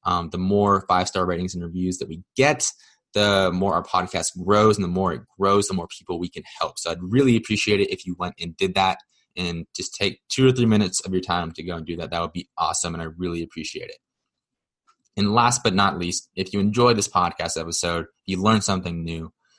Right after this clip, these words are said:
um, that you're gonna take and apply in your own life, be sure to take a screenshot of this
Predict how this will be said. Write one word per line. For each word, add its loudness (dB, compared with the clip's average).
um, 0
that -6
you're -6
gonna -4
take -4
and -10
apply -2
in -4
your -6
own 2
life, 0
be 0
sure 2
to -2
take -2
a -2
screenshot 0
of 4
this 0